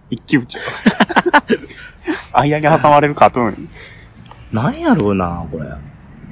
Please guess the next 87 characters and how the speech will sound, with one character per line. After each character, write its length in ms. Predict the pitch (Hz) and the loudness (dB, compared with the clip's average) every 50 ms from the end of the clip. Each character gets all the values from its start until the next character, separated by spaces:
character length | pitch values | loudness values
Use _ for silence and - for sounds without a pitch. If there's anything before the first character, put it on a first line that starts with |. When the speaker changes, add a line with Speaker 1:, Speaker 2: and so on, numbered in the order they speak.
| - - - - - - - - - - - - | -18 -18 -18 -18 -18 -20 -18 -18 -16 -16 -16 -4
Speaker 1:
こ 100 | - - | 2 2
れ 60 | 202 233 | 2 4
で 60 | 330 | 4
も、 480 | 185 160 139 127 120 107 98 - - - - - - - - - - - - - - - | 4 6 6 6 6 4 4 0 -4 -12 -20 -20 -20 -20 -20 -20 -20 -20 -20 -20 -18 -12
キ 100 | - - | -8 -6
ャ 40 | 359 | -4
ッ 40 | |
シ 160 | - - - 440 | -2 0 2 2
ュ 20 | |
レ 80 | 392 - | 2 0
ス 180 | - - 120 | 0 -4 -6
じ 100 | 107 110 | -4 -4
ゃ 40 | 107 | -2
な 100 | 104 104 | -2 -2
い 60 | 104 | -2
か 100 | 104 110 | -2 -2
な 100 | 107 104 | -2 -4
と 80 | - 110 | -4 -8
思 180 | 101 104 107 | -10 -8 -10
う 40 | 107 | -10
ん 40 | 101 | -10
で 80 | 117 - | -12 -14
す 80 | - | -12
け 80 | - - | -4 0
ど。 60 | 107 | 2
Speaker 2:
い 80 | 110 113 | 4 4
や、 160 | 110 101 - | 4 4 2
タ 180 | - - 156 180 | 2 0 0 0
ピ 220 | - - 220 226 | 0 0 0 0
ル 100 | 220 247 | 2 4
や 140 | 247 202 131 | 4 6 6
ろ。 220 | 95 90 80 - - - - - - - - - - - - - - - - - - - - | 4 2 0 -2 -8 -16 -20 -20 -20 -18 -18 -18 -18 -18 -18 -20 -20 -20 -20 -20 -20 -10 -2
Speaker 1:
い 60 | - | 2
や、 140 | 135 135 139 | 4 6 6
俺、 100 | 139 156 | 6 6
Speaker 2:
い 20 | 156 | 4
や、 60 | 151 | 4
タ 220 | - - 165 196 | 4 4 2 2
ピ 300 | - - - 254 262 262 | 2 2 4 4 6 6
ル 160 | 285 277 285 | 6 4 4
か、 300 | 285 262 254 247 247 233 | 4 6 6 6 6 4
Speaker 1:
こ 40 | - | 4
れ 60 | - - | 0 -8
タ 160 | - 247 262 | -8 -8 -6
ピ 240 | - - 269 254 - | -2 0 0 0 0
ル。 40 | - | -2
Speaker 2:
タ 20 | |
ピ、 20 | 143 | -2
だ 80 | 185 214 | -2 -2
っ 40 | - | -2
て、 280 | - - 120 98 - - - - - - - - - - - - - - - - | 0 0 0 0 0 -4 -10 -16 -16 -18 -18 -18 -16 -16 -16 -16 -16 -16 -10 -4
ラ 180 | 233 240 170 285 | 0 2 2 4
グ 180 | 277 349 370 392 403 480 480 359 | 4 4 4 4 4 4 4 6
ビ 60 | 247 | 6
ー 40 | 110 | 8
は、 380 | 110 110 107 98 90 - - - - - - - - - - - - - - - - - - | 8 6 6 6 4 0 -6 -16 -20 -20 -20 -20 -20 -20 -20 -20 -20 -20 -20 -20 -18 -6 0
多 200 | 160 214 285 311 | 2 2 2 2
す 140 | - - 247 | 0 0 0
ぎ 100 | 226 226 | 0 2
る 100 | 202 190 | 2 2
ね 120 | 123 90 | 2 0
ん、 60 | 87 90 | -2 -2
ノ 100 | 98 107 | -2 0
ミ 100 | 107 107 | 0 0
ネ 100 | 104 92 | 0 -2
ー 40 | |
ト 120 | - - - | -2 -6 -10
が。 80 | - | -10
Speaker 1:
い 40 | - | -6
や、 100 | - - | -4 -2
確 200 | - - - - | 2 2 2 4
か 120 | - - 87 | 2 2 2
に。 0 | |
Speaker 2:
だ 40 | 95 | 2
か 20 | 127 | 2
ら 40 | |
割 120 | 156 190 214 | 2 4 2
れ 60 | 214 | 2
る 120 | 196 202 | 2 0
ね 80 | 170 120 | -2 -2
ん、 40 | - | -4
こ 100 | - - | -8 -14
れ 60 | - | -16
多 120 | - - - | -16 -16 -14
分。 140 | - 127 120 | -12 -12 -10
Speaker 1:
う 40 | |
ん。 460 | 113 113 110 107 101 98 95 92 92 | -8 -8 -8 -8 -8 -10 -12 -14 -16